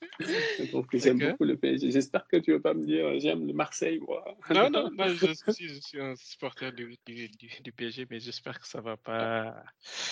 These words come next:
Speaker 2: Super.
Speaker 1: euh,
Speaker 2: Mais
Speaker 1: déranger
Speaker 2: bon, on
Speaker 1: mes auditeurs, euh, marseillais. <laughs>
Speaker 2: <laughs> Non, c'est, bon, après, c'est, euh, c'est une bonne, belle rivalité, euh,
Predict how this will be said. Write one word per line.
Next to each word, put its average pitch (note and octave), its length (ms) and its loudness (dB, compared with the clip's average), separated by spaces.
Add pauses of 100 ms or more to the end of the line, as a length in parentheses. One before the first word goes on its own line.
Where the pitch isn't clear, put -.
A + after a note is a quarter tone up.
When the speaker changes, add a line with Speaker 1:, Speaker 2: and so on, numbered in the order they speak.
(320)
Speaker 2:
Super. D3 340 0
Speaker 1:
euh, A#2 520 8
Speaker 2:
Mais D3+ 100 6
Speaker 1:
déranger B2+ 540 8
Speaker 2:
bon, - 140 -6
on - 20 -2
Speaker 1:
mes B2 220 2
auditeurs, B2 480 2
euh, A2+ 160 0
marseillais. B2 360 -2 (300)
<laughs> D3 480 2
Speaker 2:
<laughs> D3+ 100 -4
Non, E3+ 1040 4
c'est, A#2 360 -12 (400)
bon, A2+ 220 -6
après, A#2+ 380 -4
c'est, A2+ 300 -2
euh, - 280 -4
c'est - 180 -12
une A#2+ 160 -8
bonne, B2 240 4
belle C3 360 4
rivalité, B2 800 2
euh, A2 160 -4